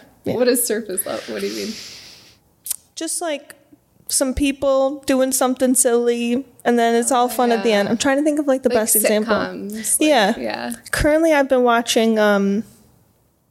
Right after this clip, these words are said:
Speaker 1: well, I was watching RuPaul, but that ended.
Speaker 2: Oh.
Speaker 1: Like, that kind of stuff. But, um,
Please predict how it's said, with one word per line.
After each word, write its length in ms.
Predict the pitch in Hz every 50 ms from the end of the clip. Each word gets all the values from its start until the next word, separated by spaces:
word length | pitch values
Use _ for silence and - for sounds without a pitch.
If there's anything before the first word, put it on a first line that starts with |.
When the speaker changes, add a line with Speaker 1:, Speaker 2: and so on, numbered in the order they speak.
| _ _ _ _ _ _ _ _ _ _ _ _ - - _ _ _ _
Speaker 1:
well, 220 | - 240 226 226 220
I 60 | 220 -
was 200 | - 226 226 220 214
watching 320 | 202 196 208 - 208 196 196
RuPaul, 420 | 196 190 196 - 202 190 185 175
but 120 | - - -
that 100 | - -
ended. 520 | 104 104 165 175 - - 127 220 240 - - - - _ -
Speaker 2:
Oh. 180 | - - - - - _ _ _
Speaker 1:
Like, 140 | - 190 196
that 180 | 208 - 208 -
kind 100 | 202 -
of 40 | 226
stuff. 200 | - - - - - _ _
But, 160 | - 226 214
um, 300 | 220 214 214 214 220 240